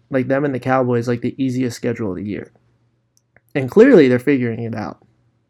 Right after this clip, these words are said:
If they can run an R P O and then do the little, you know, R P Os to Goddard on the, on the rollouts, you know, and, and hitting wide open receivers and not relying on A J Brown. Like, they just hit so many open guys last night.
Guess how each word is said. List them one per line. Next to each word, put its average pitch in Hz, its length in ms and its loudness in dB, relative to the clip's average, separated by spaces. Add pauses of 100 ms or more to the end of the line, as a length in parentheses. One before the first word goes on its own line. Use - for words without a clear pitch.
(120)
If 143 120 0
they 185 100 6
can 196 220 4
run 147 420 2
an 135 140 0
R 135 160 0
P 131 220 -2
O 123 380 -2
and 127 140 -4
then 117 220 -4 (600)
do 151 100 4
the 147 60 4
little, 131 400 2
you 143 120 -2
know, 127 260 -2 (580)
R 147 160 4
P 139 200 2
Os 127 120 0
to 139 100 2
Goddard 127 460 2 (120)
on 131 120 0
the, 117 220 -4
on 131 100 -2
the 127 60 0
rollouts, 127 580 0 (680)
you 139 100 -2
know, 127 300 0
and, 110 320 -6 (140)
and 123 180 -2
hitting 147 320 -2
wide 127 220 2
open 127 260 0
receivers 123 420 -4
and 117 120 -4
not 120 200 -4
relying 123 360 -2
on 120 100 -6
A 120 140 -4
J 123 140 -2
Brown. 117 520 -6
Like, 120 160 -8
they 127 140 -2
just 143 180 -2
hit 135 160 -4
so 131 180 -6
many 131 200 -2
open 123 240 -2
guys 117 320 -2
last 135 240 -4
night. 143 260 -4